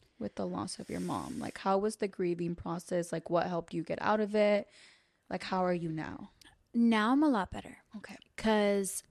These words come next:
Speaker 2: when I started therapy, I would always, my, my therapist told me, like, "You didn't grieve properly,"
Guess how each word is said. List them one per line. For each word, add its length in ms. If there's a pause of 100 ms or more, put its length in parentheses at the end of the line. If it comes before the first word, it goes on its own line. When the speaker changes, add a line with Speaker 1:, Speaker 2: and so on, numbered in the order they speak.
(120)
Speaker 2:
when 180
I 120
started 400
therapy, 720
I 140
would 220
always, 600
my, 180 (500)
my 100
therapist 380
told 120
me, 100
like, 200
"You 80
didn't 280
grieve 320
properly," 580